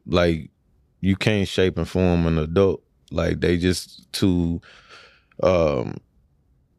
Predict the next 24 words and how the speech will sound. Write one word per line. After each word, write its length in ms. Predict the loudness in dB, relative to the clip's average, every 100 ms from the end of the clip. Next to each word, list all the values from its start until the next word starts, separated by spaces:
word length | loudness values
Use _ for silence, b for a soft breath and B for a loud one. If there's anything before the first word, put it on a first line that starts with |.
| _ _ _
cemented 600 | -4 2 4 6 4 4 4
in 140 | 2
their 160 | 2 2
ways. 580 | 2 2 -2 -6 -16 _ -4
And, 640 | -2 0 -2 -4 -8 -10 _ _ _ _ _ 0
you 140 | 2
know, 200 | 4 4
it's 100 | 2
the 100 | 0
golden 400 | 2 2 2 2
rule, 400 | 2 4 2 0
treat 260 | 0 -2 2
people 240 | 2 2
how 60 | 2
you 160 | 4
wanna 200 | 4 2
be 160 | 2 0
treated, 400 | 0 0 0 0
but 140 | -4
people 280 | 0 0 2
don't 180 | 0 2
go 160 | 2 2
by 200 | 2 2
that. 280 | 2 0